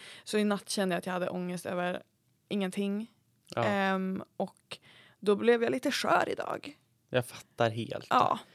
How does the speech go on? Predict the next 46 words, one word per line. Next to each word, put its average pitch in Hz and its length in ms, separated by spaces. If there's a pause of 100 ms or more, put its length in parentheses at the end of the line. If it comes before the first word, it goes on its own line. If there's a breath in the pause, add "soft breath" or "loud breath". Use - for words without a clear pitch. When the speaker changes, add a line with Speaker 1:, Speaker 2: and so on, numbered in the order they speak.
(340 soft breath)
Speaker 2:
Har 123 220
man 120 140
liksom 113 220
inte 104 160
en 104 120
bra 98 240
natt - 440
så - 180
blir - 140
Speaker 1:
Nej. 208 220
Speaker 2:
oftast 107 180
inte 101 180
dagen 98 280
efter 95 260
heller 107 320
så 110 120
Speaker 1:
Nej. 226 180
Speaker 2:
bra. 123 120 (320 loud breath)
Speaker 1:
Men 302 140
nu 349 160
är 339 80
jag 339 80
här 294 140
med 294 160
dig. 247 580 (120)
Speaker 2:
Ja, 131 280
Speaker 1:
Hur 302 140
mår 392 140
Speaker 2:
exakt. 269 520
Speaker 1:
du? - 60 (560 soft breath)
Speaker 2:
Jo, 170 260
jag 143 180
mår 160 100
bra. 107 480 (480 soft breath)
Det 127 100
känns 143 200
som 139 140
att, - 320
eh, 123 100
den 120 200
här 117 480
helgen 110 560
har 113 100
gått 104 320
väldigt 113 520
fort. - 320